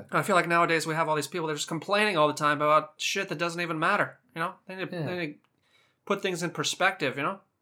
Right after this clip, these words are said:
Speaker 2: For real.
Speaker 1: And they, you know, they're like, "Oh, I, I can't, I can't go on living 'cause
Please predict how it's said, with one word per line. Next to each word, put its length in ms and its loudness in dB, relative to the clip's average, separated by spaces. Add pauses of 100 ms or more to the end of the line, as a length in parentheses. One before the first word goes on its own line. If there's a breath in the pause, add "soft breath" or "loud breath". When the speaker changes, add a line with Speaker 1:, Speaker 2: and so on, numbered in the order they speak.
(100)
Speaker 2:
For 200 -2
real. 520 2
Speaker 1:
And 120 -8
they, 120 -4 (100)
you 60 -4
know, 120 0
they're 80 -6
like, 220 2
"Oh, 160 8
I, 240 0
I 60 0
can't, 340 -4
I 120 0 (180)
can't 260 -4
go 140 0
on 180 2
living 340 -2
'cause 280 -10